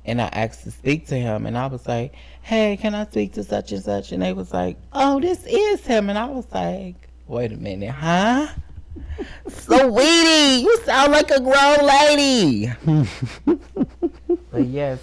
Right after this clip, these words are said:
Speaker 1: they definitely gave me soprano on that phone.
Speaker 2: Uh, speaking of Sweetie, I think, um, his voice is, like, kinda sound like Santana's, but then it's less dramatic. It's less dramatic.
Speaker 1: Oh, so you was dealing with a woman.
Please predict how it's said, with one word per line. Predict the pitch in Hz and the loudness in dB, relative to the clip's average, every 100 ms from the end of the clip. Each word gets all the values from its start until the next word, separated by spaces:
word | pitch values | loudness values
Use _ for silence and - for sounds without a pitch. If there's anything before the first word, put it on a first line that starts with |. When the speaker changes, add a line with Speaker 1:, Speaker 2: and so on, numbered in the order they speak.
| - | -8
Speaker 1:
they | 143 139 | -6 -6
definitely | 120 135 143 151 151 | -4 -6 -6 -6 -6
gave | 151 147 147 | -2 -2 -2
me | |
soprano | 151 - 147 165 139 123 | -4 -8 -6 -2 -2 -2
on | 113 117 | -4 -6
that | 113 120 | -6 -6
phone. | 135 120 113 123 - - - - | -6 -6 -6 -8 -10 -16 -16 -14
Speaker 2:
Uh, | 214 | -14
speaking | - - 415 415 339 | -14 -8 -6 -4 -6
of | 220 | -8
Sweetie, | - 165 175 220 190 170 | -8 -8 -8 -8 -8 -6
I | 190 | -8
think, | - 247 226 - | -10 -12 -12 -14
um, | 196 196 180 | -12 -10 -10
his | 175 190 | -10 -12
voice | 147 165 180 180 | -10 -8 -8 -10
is, | 156 151 | -14 -12
like, | 143 123 117 110 - - - - - - - - - - - - - - - - | -12 -10 -12 -14 -18 -20 -20 -20 -20 -20 -20 -20 -20 -20 -20 -20 -20 -20 -20 -12
kinda | 226 240 | -8 -8
sound | 240 226 | -8 -8
like | 220 | -8
Santana's, | 214 214 214 220 202 175 | -10 -12 -10 -10 -10 -12
but | 143 143 | -12 -12
then | 151 151 | -12 -8
it's | 147 143 | -8 -2
less | 160 156 - | -2 -2 -4
dramatic. | 127 120 98 - - - - - - - - - - - - - - - - - - - - - | -10 -10 -12 -16 -20 -20 -20 -20 -20 -20 -20 -20 -20 -20 -20 -20 -20 -20 -20 -20 -20 -20 -14 -8
It's | 165 175 | -6 -2
less | 175 170 | -2 -2
dramatic. | - 151 285 - 208 | -4 -2 0 0 0
Speaker 1:
Oh, | 175 | 0
so | - | 0
you | 196 220 | 0 0
was | 202 | -2
dealing | 170 160 151 | 2 2 2
with | 143 | 2
a | 127 | 0
woman. | - 415 480 95 58 60 | -4 -2 0 -2 -4 -8